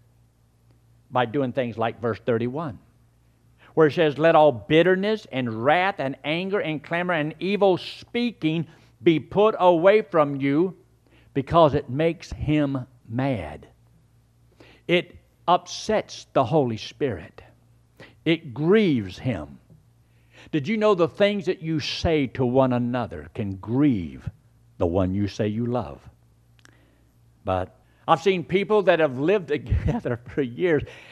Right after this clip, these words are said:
and then when the kids are gone, they look across the table and say, "Now, who are you?" You know, he's busy working, she's taking care of the kids. They lack communication, and lo, lo and behold,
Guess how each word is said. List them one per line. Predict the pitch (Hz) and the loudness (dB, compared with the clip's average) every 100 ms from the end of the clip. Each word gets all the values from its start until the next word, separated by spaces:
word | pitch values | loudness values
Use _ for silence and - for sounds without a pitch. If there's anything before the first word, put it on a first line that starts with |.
| - | -2
and | 175 185 | 2 4
then | 233 | 2
when | 220 190 | 2 0
the | 185 | 0
kids | - 294 196 | 6 6 4
are | 180 | 0
gone, | 147 214 240 175 156 - _ _ _ | 6 8 8 6 0 -14 _ _ _
they | 160 | 0
look | 160 180 | 2 -2
across | 175 185 190 175 | -2 2 4 2
the | 170 | -4
table | - 190 190 | -2 0 2
and | 151 | -2
say, | - - | -6 -12
"Now, | 107 | -10
who | - 208 226 | -6 0 2
are | 226 | 4
you?" | 240 208 78 _ _ _ _ _ _ _ _ _ _ _ _ _ - | 2 0 -4 _ _ _ _ _ _ _ _ _ _ _ _ _ 6
You | 214 | 8
know, | |
he's | 240 208 | 8 6
busy | 127 196 190 | 6 4 2
working, | 147 185 196 202 208 202 _ _ _ _ | 2 2 2 -2 -8 -10 _ _ _ _
she's | - 202 | -8 -6
taking | - 202 180 | 2 2 2
care | 170 | -2
of | 196 | -2
the | |
kids. | 185 190 202 208 185 - _ _ _ _ _ _ | 0 2 2 0 -6 -18 _ _ _ _ _ _
They | 147 147 | -4 -2
lack | 110 131 180 - | 0 0 0 -4
communication, | 185 175 180 180 196 190 185 180 | -8 -8 -8 -4 0 0 -2 -4
and | 151 | -4
lo, | 151 160 185 | -4 -2 0
lo | 180 156 190 | 0 2 2
and | 196 | 0
behold, | 196 156 165 139 | -2 2 2 2